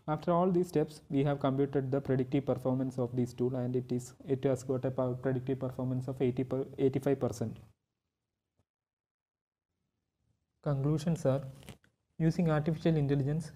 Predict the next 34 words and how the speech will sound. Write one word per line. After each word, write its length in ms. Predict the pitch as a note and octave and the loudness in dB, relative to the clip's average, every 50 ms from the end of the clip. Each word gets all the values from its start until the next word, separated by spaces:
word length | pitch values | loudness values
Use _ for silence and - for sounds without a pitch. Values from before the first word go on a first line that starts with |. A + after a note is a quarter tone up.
| - - | -12 -4
early 300 | - C#3+ D3 D3+ D#3+ E3 | 0 2 2 4 4 2
detection 540 | D#3 C#3+ C3+ C3+ - D3 C#3 - - D3+ D3 - | 2 2 0 0 0 0 0 0 -2 -2 -2 -2
of 180 | C#3 B2+ - - | -2 -2 0 0
diseases 400 | C3 B2+ - C#3 C3 - D3 C3 | 0 0 2 0 0 0 0 0
is 160 | C#3 C3 B2 C3 | 0 -2 -2 -2
possible 420 | C3 C3 B2 B2 C3 C3 C3 C3+ | -2 -2 -2 -2 -4 -6 -4 -4
and 160 | C3 B2+ B2+ | -2 -2 0
targeted 540 | C3 B2+ B2 B2 B2 C3 B2+ - C#3 B2+ - | 0 0 0 2 0 0 0 -2 -4 -4 -2
treatments 460 | - B2+ A#2+ B2 - C3 B2+ B2+ - | -2 -2 -2 -2 -2 -4 -4 -4 -4
can 180 | - B2+ A2+ A#2 | -6 -6 -6 -6
be 140 | A2 B2 A#2+ | -6 -8 -8
started. 440 | A#2+ - A#2 A2 A2 G#2+ A#2+ A2+ - _ _ _ _ _ _ _ _ _ _ _ _ _ _ _ _ _ _ _ _ _ _ _ _ _ _ _ - - | -6 -6 -8 -8 -6 -8 -10 -10 -12 _ _ _ _ _ _ _ _ _ _ _ _ _ _ _ _ _ _ _ _ _ _ _ _ _ _ _ -8 -8
It 120 | D3+ - | -6 -6
solves 360 | - - E3+ E3+ F3 E3+ F3 - | -2 2 2 4 4 2 0 0
the 100 | F#3+ E3+ | -2 -2
scarcity 680 | - - - D#3 D3 D3 D3 - - E3+ E3+ F#3 E3+ | -2 0 0 2 2 2 -2 -2 -4 -4 -2 0 0
of 200 | E3 D3 D3 C#3+ | 0 0 0 0
resources 420 | C3 B2 C#3 C#3+ C#3 D3+ C#3+ D3 | 0 2 0 0 0 -2 -2 -2
and 160 | C#3+ C#3 C#3 | -2 -2 -2
labor 260 | C3 C3 B2+ B2+ C3+ C3 B2+ | 0 0 0 0 -2 -2 -2
to 140 | C#3 C3+ C3 | -2 -2 0
a 20 | |
large 300 | B2 B2 A#2+ A#2+ A#2+ B2 | 0 0 -2 -2 -2 -4
extent. 380 | B2 A#2 - - - B2 B2 B2 - - - - | -4 -6 -6 -8 -6 -6 -6 -6 -10 -14 -14 -8
Adoption 380 | C3+ C3 C3+ C#3 C3+ - E3 D#3 | -4 0 0 0 0 -2 -4 -4
of 120 | D#3+ C#3+ | -4 -4
artificial 480 | D3+ C#3 C3 - D3 C#3 - - D#3 D3+ | -4 -6 -4 -6 -8 -8 -4 -4 -4 -2
intelligence 520 | C#3+ C#3 C#3 C#3 C#3 B2+ C#3+ C#3 C3+ B2+ - | -2 -2 -4 -4 -4 -4 -6 -6 -6 -6 -8
is 100 | C3 B2 | -8 -6
quite 320 | - C3+ B2+ C3 C3 C3 C3 | -4 -4 -2 -2 -2 -2 -2
useful 300 | B2+ B2+ B2+ C3 C3+ C3+ | -2 -2 -2 -4 -6 -4
in 140 | B2+ B2 | -4 -4
agriculture 520 | B2 A#2 A#2 B2 A#2+ A#2 B2 A#2+ A2+ B2 A#2 - | -4 -4 -4 -6 -6 -6 -6 -6 -6 -6 -6 -6
field. 260 | - A#2+ A#2+ B2 B2+ | -8 -10 -8 -10 -12